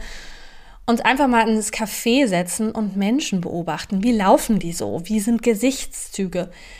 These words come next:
Wie sind Anspannungen im Gesicht? Und wir erkennen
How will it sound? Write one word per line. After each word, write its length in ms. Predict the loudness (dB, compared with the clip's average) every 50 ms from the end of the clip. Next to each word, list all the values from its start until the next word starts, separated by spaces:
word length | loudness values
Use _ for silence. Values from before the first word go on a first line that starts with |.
| -16 -4 0
Wie 120 | 0 2
sind 260 | 4 4 4 4 2
Anspannungen 920 | 0 2 2 2 0 -2 -6 -4 -4 -4 -2 -2 -2 -4 -4 -4 -6 -6 -4
im 180 | 0 0 2 2
Gesicht? 640 | 2 2 2 4 6 4 4 4 0 -10 -10 -14 -14 -14 -16 -16 -16 -18 -20 -20 -20 -20 -20 -20 -20 -20 -20 -18 -14 -12 -6 -2
Und 100 | 0 2
wir 60 | 4 4
erkennen 560 | 4 2 4 4 6 6 6 6 6 4